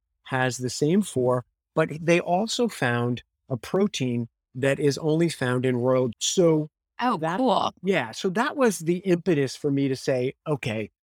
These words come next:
Speaker 1: we're gonna use our honey as the base of our line, and let's do this fermentation process," because, you know, that process kind of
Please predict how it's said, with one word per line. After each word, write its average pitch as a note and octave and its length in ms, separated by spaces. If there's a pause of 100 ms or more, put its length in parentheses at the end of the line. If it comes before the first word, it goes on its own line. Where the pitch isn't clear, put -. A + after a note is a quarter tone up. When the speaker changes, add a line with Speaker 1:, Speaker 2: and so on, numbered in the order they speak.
(140)
Speaker 1:
we're D3 160
gonna G3 140
use E3+ 260
our D3+ 140
honey A#2+ 380 (220)
as B2 160
the A#2+ 100
base C3+ 360
of D#3+ 140
our E3 160
line, A#2+ 400 (200)
and B2+ 220
let's C#3+ 400
do D3 200
this B2+ 480
fermentation C#3+ 720
process," B2 600
because, B2 520 (300)
you C3+ 120
know, B2 200
that C#3+ 340
process D3+ 720 (100)
kind C3 200
of A#2+ 140